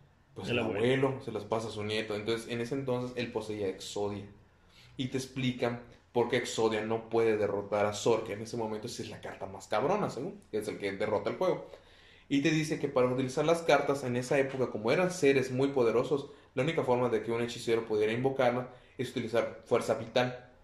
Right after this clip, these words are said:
Speaker 1: Él ser un anciano y la fuerza
Speaker 2: Ya
Speaker 1: que
Speaker 2: no
Speaker 1: necesitaba
Speaker 2: podía.
Speaker 1: Exodia no puede, y derrotan a Exodia también. Entonces, no seas mamón, ya mataron a Slifer, a Raya, a Obelisco y a Exodia. Y dices, ¿qué queda?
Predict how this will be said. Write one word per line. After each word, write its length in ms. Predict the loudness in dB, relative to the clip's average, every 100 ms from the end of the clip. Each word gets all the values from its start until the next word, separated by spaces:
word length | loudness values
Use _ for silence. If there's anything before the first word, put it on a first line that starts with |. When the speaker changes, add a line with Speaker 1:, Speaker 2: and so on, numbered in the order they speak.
| -14
Speaker 1:
Él 400 | -10 -4 0 2
ser 160 | 2 2
un 80 |
anciano 540 | 2 0 2 2 2 0 -6 -8
y 100 | -4
la 120 | -2
fuerza 300 | 2 2 4
Speaker 2:
Ya 0 |
Speaker 1:
que 60 | 2
Speaker 2:
no 60 |
Speaker 1:
necesitaba 260 | 4 6 6
Speaker 2:
podía. 160 | 6 4
Speaker 1:
Exodia 420 | 0 2 2 0
no 220 | -2 -2
puede, 360 | 0 0 0 0
y 40 |
derrotan 480 | 2 4 2 0 -6
a 40 |
Exodia 480 | -10 -10 -8 -6 -8
también. 380 | -12 -16 -18 -20 _ _ -20 -20 -20 -6
Entonces, 340 | 0 2 2
no 240 | 4 6 8
seas 240 | 6 4
mamón, 300 | 2 4 2
ya 80 | 4
mataron 340 | 2 2 0
a 60 | -2
Slifer, 480 | 2 4 4 4 2
a 100 | 2
Raya, 540 | 6 8 8 6 4
a 80 | 4
Obelisco 460 | 4 0 -2 -2 0
y 100 | 0
a 20 |
Exodia. 480 | 2 4 6 6 4
Y 60 |
dices, 180 | 0 -4
¿qué 180 | -4 0
queda? 220 | 2